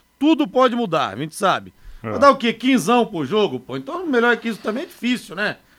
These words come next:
Speaker 1: Acho que em relação a preços, eu acho que é muito vantajoso. Tem a questão da rede conveniada, é, de empresas, que já foi feito em outros tempos também, é, aqui no sócio torcedor, lá no, no começo do sócio torcedor aqui no Londrina, mas não dá
Speaker 2: É.
Speaker 1: pra negar que os valores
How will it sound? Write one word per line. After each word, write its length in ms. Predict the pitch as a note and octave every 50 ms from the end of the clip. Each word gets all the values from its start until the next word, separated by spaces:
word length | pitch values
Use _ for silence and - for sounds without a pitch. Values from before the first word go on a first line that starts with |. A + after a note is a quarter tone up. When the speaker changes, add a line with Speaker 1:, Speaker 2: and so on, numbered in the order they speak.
| _ _
Speaker 1:
Acho 160 | F3+ G3+ G3
que 80 | G#3 A#3
em 20 |
relação 320 | A#3 A#3 G#3+ F#3+ - G#3+ G#3
a 60 | F#3+
preços, 600 | F3 - F#3+ G3+ G3 - - - B2 - - _ _ _ _ _ _
eu 80 | - D#3
acho 140 | E3+ E3 -
que 80 | -
é 40 | F#3
muito 240 | F3+ F3+ F#3+ E3+ E3+
vantajoso. 640 | F3+ F#3+ F3 A3 A3+ F3+ E3+ A#3 C4 C#4 A3+ - - _ _ _ _ _
Tem 100 | G#3 A3
a 40 |
questão 320 | F#3+ G#3+ G3+ - - G3+ G3
da 120 | F#3 F3+
rede 340 | C3+ D3+ G3 G#3 G3 D#3 C#3+
conveniada, 720 | - E3 E3 D3 E3 D3+ C#3+ D#3 F#3 G3 F#3+ D#3 C3+ A#2 - _ _ _ _ _
é, 100 | - C3+
de 120 | B2+ B2+ C#3+
empresas, 600 | B2+ B2 E3 F#3+ G#3+ A3 G#3 E3+ C#3 C#3+ A#2 -
que 260 | - - E3 C#3+ - - _ _
já 160 | - F#3 G3+
foi 200 | - - G#3 G3
feito 400 | - - G3+ G#3 G#3 G#3 - -
em 40 | F3
outros 220 | E3+ - - -
tempos 300 | - F3+ G3 F#3+ - -
também, 420 | _ - D3 C3 D3+ F#3 G3+ F#3 - _ _ _ _ _ _ _ _ _ _ _
é, 180 | C#3 C#3 C#3+ C#3+
aqui 200 | C#3 - - E3
no 100 | D#3 C#3+
sócio 280 | - - D#3 D3+ C3+
torcedor, 460 | - D3+ C#3 - D3+ C3 B2+ F3 F#3+ F3+
lá 100 | E3+ E3
no, 220 | D#3+ D3+ C3+ - - _ _ -
no 80 | C3
começo 520 | C3 - D#3 C#3 D#3 F#3 G3+ F#3 - - D#3
do 120 | C3+ C3
sócio 300 | - - D#3+ D#3+ C3 -
torcedor 460 | - C#3+ - C#3 C3+ B2 C#3+ D3 B2+ - _ _ _ _ _
aqui 260 | - D3+ C#3+ - E3
no 100 | D#3+ F3+
Londrina, 320 | G#3 A3+ G#3+ F#3 A#3 B3
mas 220 | B3 C4+ C#4 - - _ _ _ _ _
não 180 | D#4+ D#4+ D#4 B3
dá 140 | F#3+ B3 B3 G#3
Speaker 2:
É. 40 |
Speaker 1:
pra 100 | G3+ A#3+
negar 320 | A#3+ B3 A#3 F3 G3+ G#3+ A3 A3
que 80 | -
os 80 | B3+ G#3+
valores 560 | A#3+ B3+ A3+ G3 G3 A3 A#3 B3+ - - -